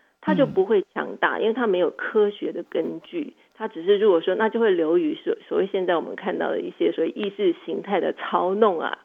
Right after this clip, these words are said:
Speaker 1: 啊，像这样子的事情。所以法治国它整个就是来帮助民众能够在思考上强健起来。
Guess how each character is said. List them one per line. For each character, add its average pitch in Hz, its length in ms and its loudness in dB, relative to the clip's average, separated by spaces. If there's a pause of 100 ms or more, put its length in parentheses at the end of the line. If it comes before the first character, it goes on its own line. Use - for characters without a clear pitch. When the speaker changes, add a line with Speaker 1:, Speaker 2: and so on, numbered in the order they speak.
(280)
Speaker 1:
啊， 160 240 -8
像 185 160 0
这 202 100 0
样 175 140 0
子 - 80 -8
的 147 80 -6
事 - 180 -12 (100)
情。 - 200 -16 (340)
所 320 120 -6
以 294 80 2
法 185 240 2
治 339 240 -4
国 202 260 0
它 262 180 -6
整 165 220 -4
个 165 140 -2
就 226 160 0
是 220 340 -2 (220)
来 185 160 0
帮 320 280 2
助 269 180 0
民 170 280 -4
众 185 220 0
能 170 120 0
够 208 80 -2
在 202 280 -2
思 247 80 -8
考 - 180 -8
上 175 240 -4
强 175 300 -6
健 196 240 4
起 - 160 -8
来。 - 280 -8